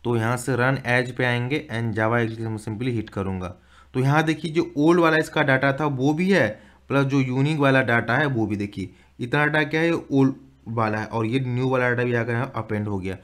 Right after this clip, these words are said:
तो हमको क्या करना पड़ेगा कि जहाँ पर हम ये add all मेथड लिखें, इससे पहले हमको एक जानते हैं लिस्ट पास होता है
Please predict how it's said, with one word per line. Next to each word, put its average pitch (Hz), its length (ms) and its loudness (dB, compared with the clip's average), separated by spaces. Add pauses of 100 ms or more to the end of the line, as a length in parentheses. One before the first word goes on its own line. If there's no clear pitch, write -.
(400)
तो 135 80 2
हमको 131 340 2
क्या 175 200 6
करना 147 280 4
पड़ेगा 131 380 4 (420)
कि 117 60 -4
जहाँ 127 220 4
पर 160 140 2
हम 156 100 2
ये 160 260 2
add 131 180 4
all 160 220 8
मेथड 147 240 2
लिखें, 139 280 2
इससे 135 280 -2
पहले 139 220 0
हमको 139 220 2
एक 143 240 -2
जानते 117 380 -2
हैं 135 60 0
लिस्ट 135 160 -4
पास 127 200 2
होता 127 160 -8
है 156 40 -8